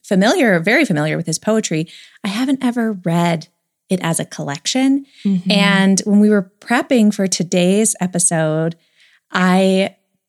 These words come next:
Speaker 1: just saw The Weary Blues on so many lists of, you know, books that defined the nineteen twenties kind of thing. So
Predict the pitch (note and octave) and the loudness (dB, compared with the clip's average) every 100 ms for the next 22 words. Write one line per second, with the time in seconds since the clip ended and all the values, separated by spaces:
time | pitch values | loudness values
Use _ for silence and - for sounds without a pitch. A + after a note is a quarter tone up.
0 | - G3 - G3+ A#3+ F#3+ F3 E3+ E3+ G3 | -6 -2 0 0 0 0 0 0 -2 0
1 | G3+ F3+ D#3+ D#3+ E3 E3+ F3 E3 D#3 G#3+ | 0 0 0 0 0 2 2 0 0 0
2 | F#3 - - D#3+ D3 D#3+ D#3+ - D#3 D3+ | 0 -4 -4 -2 0 0 -4 -6 -4 -4
3 | F#3 E3 - D#3+ - E3+ F3 D3+ D3 D3+ | -4 -4 -2 -4 -4 -4 -2 -2 -2 -4
4 | C#3+ - D#3+ D3 D3 D3+ - C#3+ - - | -4 -4 -4 -4 -4 -6 -4 -4 -4 -4
5 | - - C#3+ C#3 - E3 - - F3+ F3+ | -4 -4 -6 -6 -8 -12 -14 -10 -6 -4
6 | D#3 | -4